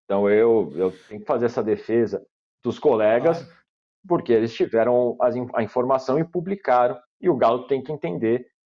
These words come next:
Speaker 1: que é o trabalho do jornalista também, lógico, a gente entendendo também que ele tá defendendo a instituição.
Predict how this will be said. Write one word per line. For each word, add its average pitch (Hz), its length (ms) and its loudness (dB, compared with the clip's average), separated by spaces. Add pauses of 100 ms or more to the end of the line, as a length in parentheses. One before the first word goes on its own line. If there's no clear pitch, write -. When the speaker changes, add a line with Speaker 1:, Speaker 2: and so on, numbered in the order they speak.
Speaker 1:
que 131 60 -2
é - 20 2
o 123 80 -2
trabalho 120 360 0
do 127 80 -8
jornalista 127 760 0
também, 104 420 -4 (280)
lógico, 107 320 0
a 123 60 2
gente 110 300 -6
entendendo 104 540 -4
também 113 280 -4
que - 80 -12
ele 107 100 -12
tá 113 120 0
defendendo 113 480 -2
a 120 40 -2
instituição. - 640 -14